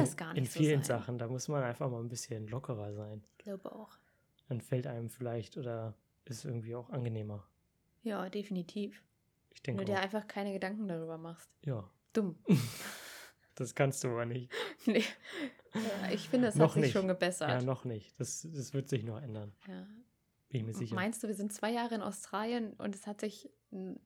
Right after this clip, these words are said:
Speaker 1: ein bisschen hat sich verbessert?
Speaker 2: Das siehst du immer ein bisschen.
Speaker 1: Okay. Wie lange muss ich in Australien sein, damit es komplett weg ist? Für
Speaker 2: Weiß ich
Speaker 1: immer?
Speaker 2: nicht. <laughs> Keine Ahnung.
Speaker 1: Nein, ich, ich bemühe mich schon.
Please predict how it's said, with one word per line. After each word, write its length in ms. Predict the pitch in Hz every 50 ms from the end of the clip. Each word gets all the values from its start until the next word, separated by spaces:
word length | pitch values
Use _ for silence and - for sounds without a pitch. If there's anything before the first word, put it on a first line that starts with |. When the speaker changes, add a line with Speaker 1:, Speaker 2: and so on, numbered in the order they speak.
| _ _
Speaker 1:
ein 100 | - 208 208
bisschen 340 | - 269 277 262 - - 165 170
hat 140 | 175 -
sich 160 | - - 170 -
verbessert? 540 | - 160 165 - 175 - - 180 185 196
Speaker 2:
Das 100 | 165 139
siehst 220 | 120 131 123 - -
du 40 | 151
immer 280 | - 151 147 156 156
ein 40 | 151
bisschen. 420 | 143 147 143 - - - 113 107 98 - - _ _ _ _ _
Speaker 1:
Okay. 280 | - - 185 165 165 - _ _ _ _ _ _ _ _ _
Wie 160 | 202 190 233
lange 200 | 233 233 226 214
muss 200 | 208 202 220 226
ich 100 | - -
in 80 | 214 190
Australien 460 | 185 185 - - - 196 202 208 208
sein, 200 | 208 202 202 196 190
damit 260 | 180 180 185 180 -
es 260 | 185 180 - - - - -
komplett 380 | - 190 185 - 196 202 -
weg 140 | 220 - -
ist? 200 | 302 302 - - _ -
Für 100 | - 123
Speaker 2:
Weiß 60 | 117 -
ich 40 |
Speaker 1:
immer? 200 | - 254 277 -
Speaker 2:
nicht. 220 | - 139 139 - - - - - - - - - - - - - _ _ _ _ _
<laughs> 100 | - - 359 - - - - - - - - - - - _ _ - - - 208 214 214 214 214 202 208 190 175 151 - - - -
Keine 220 | - 135 127 127
Ahnung. 240 | 123 123 123 185 190
Speaker 1:
Nein, 140 | 202 208 190
ich, 180 | 190 190 - -
ich 160 | 190 - -
bemühe 260 | 220 202 185 175 175
mich 220 | 170 156 156 -
schon. 280 | - - - - - -